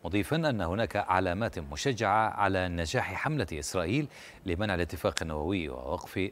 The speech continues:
رفع العقوبات عن إيران. وأضاف رئيس وزراء إسرائيل أن تل أبيب زودت الأوروبيين بمعلومات استخباراتية عن الأنشطة النووية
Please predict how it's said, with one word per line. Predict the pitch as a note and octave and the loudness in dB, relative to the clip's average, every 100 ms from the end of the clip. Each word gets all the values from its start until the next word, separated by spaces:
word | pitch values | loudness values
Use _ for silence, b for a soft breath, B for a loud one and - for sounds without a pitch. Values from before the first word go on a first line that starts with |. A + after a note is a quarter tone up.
| F#2+ | -2
رفع | G2 F2+ | 0 0
العقوبات | D2 D2+ E2+ D2+ D2 - | 0 -2 -2 -2 -2 0
عن | C#2 | -2
إيران. | D2+ D#2 C#2+ - - B B B B - | -2 -8 -8 -10 -20 B B B B -4
وأضاف | E2+ E2 | -2 0
رئيس | F#2 F#2+ - | 0 0 -2
وزراء | F#2+ D#2 F2 D#2 D2+ | -2 0 0 -2 -2
إسرائيل | - F#2 F#2 D3+ | -4 -2 0 0
أن | A#2 | -2
تل | - D#2+ | -2 -2
أبيب | D#2 G2 D3 - B B | -2 -2 -4 -6 B B
زودت | - G2 G2+ B2 - | 0 2 2 2 -2
الأوروبيين | F#2+ F2 F#2+ F2+ A#2 A#2 | -2 0 -2 -2 -2 -2
بمعلومات | F2+ E2 D2 D#2+ A2+ G#2+ | -2 -2 -2 -2 -4 -4
استخباراتية | G2 F#2+ F#2+ F2 E2+ A2+ G2+ G2 | -4 -4 0 0 0 0 -2 0
عن | F2+ F#2 | -2 -2
الأنشطة | E2+ E2 D#2 G2+ G#2 F2+ | -2 -4 -4 -4 -2 -2
النووية | D#2+ D#2 E2+ E2 | -4 -4 -2 -2